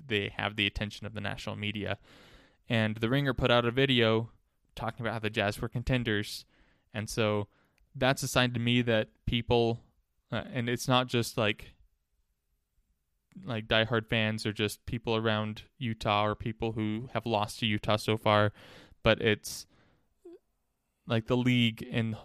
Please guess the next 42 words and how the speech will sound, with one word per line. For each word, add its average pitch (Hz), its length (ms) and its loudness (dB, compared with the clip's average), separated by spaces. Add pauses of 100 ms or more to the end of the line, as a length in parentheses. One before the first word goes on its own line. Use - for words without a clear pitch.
(120)
as 117 160 0
a 117 60 2
whole 117 360 6
and 110 220 -2
the 104 160 -2 (120)
media 127 380 2
as 110 100 2
a 117 60 0
whole 110 300 2
and 107 100 -6
the 104 60 -2
fans 117 360 0
as 113 120 -2
a 107 60 -2
whole 101 340 0
are 117 100 -2
recognizing 104 640 -4
the 107 80 -14
Jazz 98 320 -2
are 101 280 0
for 104 200 -4
real, 110 360 0 (600)
which 127 420 2 (500)
is 123 200 0
awesome 147 580 0 (140)
to 135 120 0
get 135 140 0
that 127 160 0
recognition, 123 540 -2
but 110 120 -6
at 110 100 -4
the 113 80 -6
same 117 260 -2
time, 117 260 0
the 107 60 2
Jazz 110 320 2
now 113 140 0
have 110 220 -2
a 110 40 -6
target, 110 520 4 (380)
so 104 200 -4
games 107 540 -2